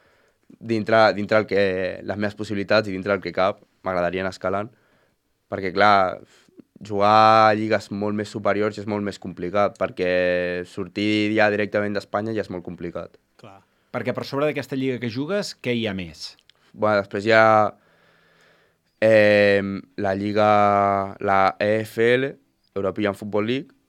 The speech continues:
Speaker 1: que és com la N F L de tota Europa. I
Speaker 3: O sigui,
Speaker 1: de-
Speaker 3: ja el següent pas ja és una lliga europea, lo que
Speaker 1: Sí.
Speaker 3: o sigui, a Espanya no hi ha res més ja, eh? Vull
Speaker 1: No,
Speaker 3: dir que
Speaker 1: no.
Speaker 3: lo següent ja és lliga europea.
Speaker 1: Sí, en plan, una lliga com si fos la N F L, amb diferents franquícies.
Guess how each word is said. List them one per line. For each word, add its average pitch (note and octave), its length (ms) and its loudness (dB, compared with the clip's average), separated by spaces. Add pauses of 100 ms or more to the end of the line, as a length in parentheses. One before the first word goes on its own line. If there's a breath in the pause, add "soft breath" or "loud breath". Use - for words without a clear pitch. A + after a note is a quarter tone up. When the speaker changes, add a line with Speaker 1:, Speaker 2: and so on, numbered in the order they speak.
(360)
Speaker 1:
que - 60 -16
és - 80 -16
com G#2 160 -4
la G2 100 4
N G#2 140 -2
F G#2 160 -4
L A2 120 -2
de F#2+ 120 0
tota G2 160 -2
Europa. B2+ 480 0 (420)
I G#2 60 -8
Speaker 3:
O G#2 60 -2
sigui, C3 100 2
Speaker 1:
de- - 60 -
Speaker 3:
ja D#3+ 120 -2
el C3 80 -4
següent D3+ 320 -2
pas F3+ 220 -2
ja D3 160 -2
és A#2 80 -6
una B2 140 -2
lliga A#2+ 180 0
europea, F#2+ 560 -4
lo G2+ 140 -14
que G2+ 100 -12 (400)
Speaker 1:
Sí. G2 180 -2 (160)
Speaker 3:
o G#2 60 -20
sigui, G2 200 -8
a - 20 -6
Espanya B2 300 -2
no B2+ 200 -2
hi - 20 -4
ha A2+ 40 -4
res G2 160 -8
més F2 160 -10
ja, B2 240 -8
eh? - 40 -12
Vull A2+ 140 -8
Speaker 1:
No, A#2+ 160 4
Speaker 3:
dir A2 80 2
que G#2 60 2 (180)
Speaker 1:
no. - 60 -10
Speaker 3:
lo A2 60 -10
següent C3 280 -6
ja C#3 40 -4
és A2+ 100 -8
lliga G#2 120 -8
europea. F2 380 -10
Speaker 1:
Sí, G#2 220 -4
en E2 80 -10 (180)
plan, G2 240 4 (220)
una G#2 160 2
lliga A#2 260 0
com G#2+ 220 -4
si G2+ 100 -14
fos G2+ 100 -2
la G#2+ 100 2
N A2+ 100 -2
F A#2 200 0
L, C3+ 120 2
amb B2 120 0
diferents G2+ 400 -4
franquícies. C3+ 760 -6